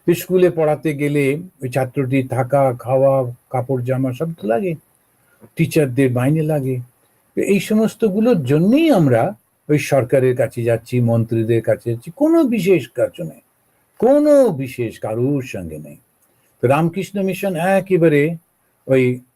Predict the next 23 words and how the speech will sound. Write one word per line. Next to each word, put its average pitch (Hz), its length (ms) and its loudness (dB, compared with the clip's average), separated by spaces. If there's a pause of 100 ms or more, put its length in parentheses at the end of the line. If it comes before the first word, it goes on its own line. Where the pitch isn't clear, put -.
শুধুমাত্র 214 1040 2
মানুষের 180 720 0
মধ্যে 143 400 0
ঈশ্বরকে 170 680 -2
দর্শন 117 500 -2
করে 175 220 0
তার 131 220 -2
সেবা, 90 400 -4 (120)
এটাই 180 260 0
হচ্ছে 165 180 -4
তাদের, 139 280 -10 (920)
এটাই 226 260 2
আমাদের 170 400 2
দর্শন। - 380 -4 (1300)
এবং 160 180 4
সেইটার 202 560 0
জন্যে 202 600 0 (100)
আমরা 185 260 -2
সেবা 175 340 0
করবার 160 480 0
জন্যে 208 300 0
যেখানে 160 440 -4
যেমন, 135 440 0